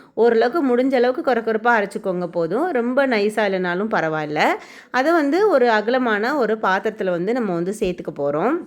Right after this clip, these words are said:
சேர்த்ததுக்கப்புறமா இது மட்டும் வச்சு நம்ம பண்ண போறது கிடையாது. இது கூட நம்ம வந்து அரிசி மாவும் கலந்துக்க போறோம். அப்பதான் வந்து இந்த ஸ்நாக் நல்லா மொறு மொறுன்னு வரும். இதுக்கு தேவையான அளவுக்கு உப்பு, ரெண்டு பிஞ்ச் அளவுக்கு மஞ்சத்தூள்,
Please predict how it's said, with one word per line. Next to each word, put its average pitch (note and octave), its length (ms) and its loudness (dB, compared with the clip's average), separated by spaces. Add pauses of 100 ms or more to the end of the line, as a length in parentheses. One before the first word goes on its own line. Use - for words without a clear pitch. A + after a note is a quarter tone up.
(720)
சேர்த்ததுக்கப்புறமா A#3 760 2 (440)
இது B3+ 160 -4
மட்டும் C4+ 340 0
வச்சு D4+ 260 2
நம்ம A#3+ 200 0
பண்ண F#3+ 240 0
போறது F3+ 300 -2
கிடையாது. D#3+ 580 0
இது B3 160 -2
கூட B3 220 4
நம்ம C#4 220 -2
வந்து G3 180 -2
அரிசி A3 380 0
மாவும் G#3+ 420 -2
கலந்துக்க E3+ 460 -4
போறோம். D#3 240 -6 (320)
அப்பதான் C4 380 2
வந்து B3+ 280 0
இந்த C#4 140 2
ஸ்நாக் A3+ 320 -4
நல்லா G#3 240 0
மொறு G3 260 0
மொறுன்னு G3 320 0
வரும். F3+ 360 -2
இதுக்கு C4 260 -4
தேவையான C4 500 2
அளவுக்கு A3 400 0
உப்பு, G3+ 260 -6
ரெண்டு A3 300 -2
பிஞ்ச் A3 320 -4
அளவுக்கு G#3 320 -2
மஞ்சத்தூள், F3 560 0